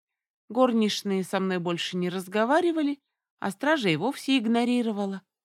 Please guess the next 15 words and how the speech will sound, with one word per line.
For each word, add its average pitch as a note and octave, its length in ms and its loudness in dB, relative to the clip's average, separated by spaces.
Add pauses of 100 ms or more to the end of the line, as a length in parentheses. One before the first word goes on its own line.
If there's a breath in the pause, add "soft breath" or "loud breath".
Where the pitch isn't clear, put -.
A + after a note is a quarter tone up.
(300)
Видимо, G3+ 540 2
у F4+ 100 2
его D4+ 280 4
высочества D4+ 640 -2
была G#3 460 0
вполне D#4+ 440 -2
неплохая B3 560 -2
репутация G#3 760 -6
в G3 60 -10
замке. D3+ 540 -6 (1500)
Офелия G3 720 0
встретила F#3+ 640 0
меня F3+ 360 -2
таким E3 420 -6
взглядом, F#3 580 -2